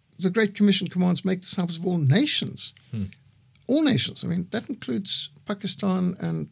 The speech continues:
Speaker 1: Libya and North Korea. I mean, every nation. You, you can't just,
Speaker 2: Hmm.
Speaker 1: uh, think of, of, um, you know, we have a missionary in Indonesia. Well, there's a thousand three hundred language groups in Indonesia.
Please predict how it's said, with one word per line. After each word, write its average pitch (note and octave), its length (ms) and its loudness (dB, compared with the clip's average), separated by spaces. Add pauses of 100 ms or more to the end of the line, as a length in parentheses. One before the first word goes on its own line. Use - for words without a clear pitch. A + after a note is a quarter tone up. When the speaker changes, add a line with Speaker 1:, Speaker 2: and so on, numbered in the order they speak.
Speaker 1:
Libya F3 440 0 (300)
and D3+ 140 0
North F3+ 240 0
Korea. E3+ 180 2
I D#3+ 40 0
mean, D#3+ 280 -2
every G#3+ 200 2
nation. D3+ 320 0
You, C#3 100 -4
you D#3+ 140 -6
can't G3 240 0
just, - 260 -6
Speaker 2:
Hmm. A2 160 -6 (120)
Speaker 1:
uh, D#3+ 120 0
think G3 420 0
of, D#3+ 400 -2
of, D#3 320 -6
um, D#3 240 -4 (300)
you G#3 80 4
know, C3+ 100 8 (380)
we F3 220 6
have E3 120 8
a D#3 80 4
missionary D3 500 2
in C#3+ 160 0
Indonesia. C#3+ 560 0
Well, A#3 200 -6
there's G#3+ 180 -6
a F3 60 -6
thousand - 380 -6
three - 140 -4
hundred F3 200 0
language F3 320 -4
groups - 180 -10
in - 80 -8
Indonesia. - 560 -4